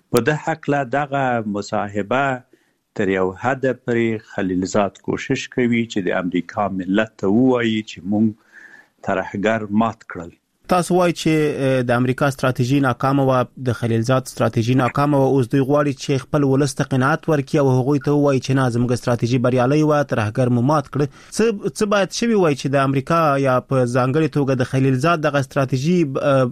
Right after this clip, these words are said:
Speaker 2: بریالۍ ګڼل کېده او له مخې په افغانستان کې هم دغه اوسنی وضعیت نه و رامنځته شوی؟ حد اقل اقتصادي وضعیت ښه وای، د واک لیږد یو څه، اه، په نورمال حالت سره شوی وای او د افغانستان دغه نړیوال، اه، شتمني به هم نه وه، اه، فریز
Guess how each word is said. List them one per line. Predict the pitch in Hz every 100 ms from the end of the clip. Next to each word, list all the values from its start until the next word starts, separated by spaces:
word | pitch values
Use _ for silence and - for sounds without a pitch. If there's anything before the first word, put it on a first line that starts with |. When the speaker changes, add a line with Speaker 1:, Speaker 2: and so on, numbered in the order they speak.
| -
Speaker 2:
بریالۍ | 143 131 131 127 147 147
ګڼل | 135 135 131
کېده | 139 131 127 123 -
او | 123 123 123 123
له | 127
مخې | 139 143 143 131
په |
افغانستان | 123 123 131 - 151 139
کې |
هم | 123 143
دغه | 147 131
اوسنی | 131 127 131 151
وضعیت | 139 143 139
نه | 170
و |
رامنځته | 165 135 131 -
شوی؟ | 131 139 135
حد | 123 147
اقل | 143 156 - - - - -
اقتصادي | 151 - 135 139 156
وضعیت | 160 139 160 156
ښه | -
وای، | 156 151
د | 139
واک | 131 139 147 -
لیږد | 143 151 156 135
یو | 139 127
څه، | - -
اه، | 151 147 131 127 117 82 151
په | 131 135
نورمال | 127 131 151
حالت | 139 147 147
سره | - 147
شوی | 139 143
وای | 139 139
او | 135
د | 131
افغانستان | 127 120 127 - 151 135 - - - - 131
دغه | 127 127
نړیوال، | 123 131 131 131 143 147 143
اه، | 139 127 123
شتمني | 123 - 123 131 156
به | 135
هم | 156
نه | 175 156
وه، | 131
اه، | 120 117 113 104 107
فریز | - 127